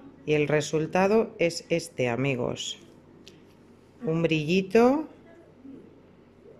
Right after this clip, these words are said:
con un poquito de purpurina. Pero vamos, que yo pensaba que se iba a quedar de ese color, pero no. Estas son las manos de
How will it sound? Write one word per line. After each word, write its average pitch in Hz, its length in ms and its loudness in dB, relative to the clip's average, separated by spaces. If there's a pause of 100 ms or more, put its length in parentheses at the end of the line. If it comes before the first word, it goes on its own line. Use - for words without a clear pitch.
(340)
con 131 1000 2
un 160 100 -6
poquito 180 400 0
de 175 120 4
purpurina. 139 840 0 (320)
Pero 127 220 -2
vamos, 139 320 -2
que 135 100 -2
yo 135 120 0
pensaba 143 440 -2
que 139 120 -4
se 151 100 -2
iba 147 100 2
a 139 80 -4
quedar 143 260 -2
de 147 80 -2
ese 139 220 -6
color, 147 380 0 (680)
pero 123 180 -2
no. 113 340 -4
Estas 139 220 -10
son 139 140 -4
las 131 120 -2
manos 156 420 -2
de 185 380 -2